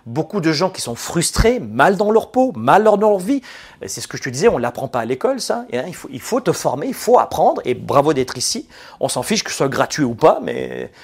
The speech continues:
c'est déjà très, très bien. Même si c'est gratuit, cette émission, il y a plein de gens qui sont pas là. Parce que ça demande quoi ? Un effort.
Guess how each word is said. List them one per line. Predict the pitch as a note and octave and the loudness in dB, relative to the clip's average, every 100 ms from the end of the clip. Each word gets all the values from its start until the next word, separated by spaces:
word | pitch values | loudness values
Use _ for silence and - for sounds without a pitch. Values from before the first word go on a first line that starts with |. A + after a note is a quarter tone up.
| - - A#2+ | -20 -20 -10
c'est | C#3 - | -8 -4
déjà | B2 D3+ F#3+ | 0 0 2
très, | G3 F#3 | 0 0
très | E3+ | 0
bien. | D3 G3+ | 0 2
Même | A3+ | 2
si | G#3+ | 2
c'est | G3+ | 2
gratuit, | D#3+ D#3 B3 | 4 4 2
cette | A#3 E3+ E3 | 0 0 0
émission, | D#3 - A3 | -4 -2 0
il | - | 0
y | |
a | |
plein | D#3 | 0
de | D3+ | 2
gens | A3+ D4 | 2 0
qui | |
sont | F#3+ | 2
pas | F3+ | 4
là. | F3+ F3+ - - - | 4 0 -14 -20 -14
Parce | - | -6
que | D#3+ | 2
ça | D3+ | 4
demande | D3+ D3 | 4 0
quoi ? | - D#3+ - | 4 4 4
Un | D3 C#3 E3 | -2 0 2
effort. | G#3 A#3 A#3+ - - B3 D4+ - - | 4 2 -2 -18 0 4 6 4 -2